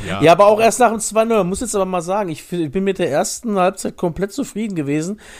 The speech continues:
Speaker 2: weil auch insgesamt, man hat Bayern einfach drei Chancen im Strafraum gelassen.
Speaker 1: Ja.
Speaker 2: Also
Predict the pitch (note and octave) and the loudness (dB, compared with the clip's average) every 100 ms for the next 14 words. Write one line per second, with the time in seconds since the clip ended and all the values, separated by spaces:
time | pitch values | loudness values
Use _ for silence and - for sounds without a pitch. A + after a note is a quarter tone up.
0 | - - C#3 G#2+ A#2+ D3 D#3 E3+ - F#3+ | -10 0 0 2 0 -2 -4 -6 -6 -2
1 | C#3+ G3+ G3 - C#3 D#3 - - C#3+ C#3 | 0 0 -2 -6 -4 -4 -6 -14 -8 -2
2 | D#3 F#3+ F#3+ D#3 F3+ C#3+ C3+ C#3 E3+ G#3+ | 0 0 -2 -4 -6 -6 -4 0 2 0
3 | G#3 E3+ F#3+ G#3 G3 - F3 - - D3+ | 0 -2 -2 -2 -6 -6 -6 -6 -4 -4
4 | - D3 B2+ B2 A2+ B2+ A2+ A#2 - - | -2 -2 -2 -2 -4 -6 -10 -12 -18 -20
5 | - A#2 B2 C3 B2+ | -8 -6 -4 -4 -4